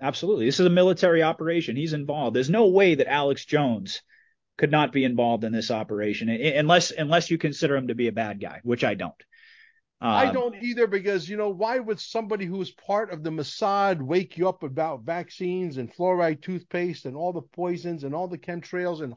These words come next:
Speaker 2: harp and, and I could go on and on and on, and I'm sure
Speaker 1: The
Speaker 2: you could go
Speaker 1: pioneer.
Speaker 2: too.
Speaker 1: Yeah,
Speaker 2: You
Speaker 1: he's
Speaker 2: know
Speaker 1: a pioneer. Absolutely. I mean, and I don't think that, I mean, let's face it, I don't even think, I mean, I'm not gonna, you know, totally, uh, to gush over the guy, but I, I mean,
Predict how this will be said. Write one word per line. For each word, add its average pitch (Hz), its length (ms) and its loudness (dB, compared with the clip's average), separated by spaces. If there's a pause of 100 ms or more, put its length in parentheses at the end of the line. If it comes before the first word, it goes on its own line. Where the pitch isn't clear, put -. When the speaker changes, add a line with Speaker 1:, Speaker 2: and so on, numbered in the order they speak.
Speaker 2:
harp 180 380 -2
and, 131 140 -6 (340)
and 170 180 -4
I 208 100 2
could 165 180 -6
go 151 140 -2
on 202 360 0
and 151 100 0
on 196 220 0
and 165 100 0
on, 175 200 2
and 147 100 0
I'm 135 60 -4
sure 180 160 -2
Speaker 1:
The 185 60 -2
Speaker 2:
you 240 60 0
could 202 60 8
go 220 100 8 (120)
Speaker 1:
pioneer. 285 160 4
Speaker 2:
too. 147 320 0 (360)
Speaker 1:
Yeah, 269 240 -2
Speaker 2:
You - 100 0
Speaker 1:
he's 180 120 6
Speaker 2:
know 202 80 4
Speaker 1:
a 202 40 -10 (140)
pioneer. 196 440 4
Absolutely. 160 680 2
I 127 60 0
mean, 139 120 2
and 143 220 -2
I 151 140 2
don't 156 200 0
think 156 220 -2
that, 139 300 2
I 143 40 -4
mean, 143 160 -2
let's 151 200 0
face 202 280 0
it, 120 60 -2
I 120 80 2
don't 175 140 4
even 156 180 0
think, 160 260 0 (600)
I 143 100 0
mean, 147 140 4
I'm 143 140 4
not 160 180 6
gonna, 135 340 2
you 135 80 -4
know, 113 300 -2 (160)
totally, 135 520 4
uh, 113 320 -2
to 117 120 -6
gush 139 280 0
over 151 220 4
the 117 100 0
guy, 110 260 -4
but 127 120 -2
I, 127 140 -2
I 135 80 -2
mean, 135 240 -2